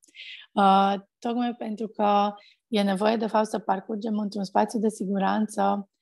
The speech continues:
uh, călătoria aceasta emoțională din copilărie până în, uh, etapa prezentă în care suntem, uh, în dinamica de cuplu. Pentru că o viziune a relației e ca un organism, uh, viu.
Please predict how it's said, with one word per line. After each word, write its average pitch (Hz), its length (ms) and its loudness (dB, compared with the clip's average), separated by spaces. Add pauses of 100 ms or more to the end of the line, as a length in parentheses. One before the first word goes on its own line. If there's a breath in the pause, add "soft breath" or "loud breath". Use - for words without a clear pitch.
(240 soft breath)
uh, 185 300 0
călătoria 196 520 -8
aceasta 190 840 -2 (140)
emoțională 190 540 -4
din 190 220 -4
copilărie 190 1080 2
până 190 400 -6
în, 180 240 -8 (560 soft breath)
uh, 180 280 6
etapa 185 440 2
prezentă 180 540 -6
în 185 120 -2
care 180 260 0
suntem, 185 540 -4
uh, 180 340 2 (160)
în 180 340 -2 (180)
dinamica 185 520 -4
de 202 120 -2
cuplu. - 540 -6 (480 loud breath)
Pentru 262 180 6
că 277 60 4
o 254 60 4
viziune 247 420 6
a 294 120 8
relației 247 840 4
e 240 220 4
ca 240 160 0
un 220 100 2
organism, 196 640 -4
uh, 180 560 0
viu. 180 380 -2